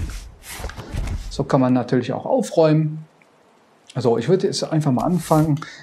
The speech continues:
Also diese Gräber, ne, die stehen ja hier vorne an der Ecke. Das packen wir uns dann mal so. Hier haben wir noch ein Grab. Also so können wir die dann versuchen zusammenzubauen.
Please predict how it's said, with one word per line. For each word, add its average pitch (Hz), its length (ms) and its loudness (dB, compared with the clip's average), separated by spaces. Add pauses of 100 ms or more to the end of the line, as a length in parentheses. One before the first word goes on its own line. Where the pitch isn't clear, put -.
Also 123 200 4
diese 123 260 6
Gräber, 196 640 6 (140)
ne, 185 200 6
die 151 160 4
stehen 143 300 4
ja 131 360 2 (1200)
hier 139 200 2
vorne 156 380 6
an 127 160 6
der - 160 4
Ecke. 285 340 4 (600)
Das - 160 2
packen 208 320 2
wir 165 80 0
uns 165 180 0
dann 151 160 2
mal 139 200 2
so. 147 340 4 (580)
Hier 143 240 2
haben 123 140 4
wir 117 100 2
noch 196 240 4
ein 180 80 4
Grab. 151 560 4 (840)
Also 135 200 -2
so 139 140 -2 (260)
können 190 200 4
wir 175 100 6
die 151 80 6
dann 143 280 6 (680)
versuchen 165 600 4
zusammenzubauen. 151 1040 4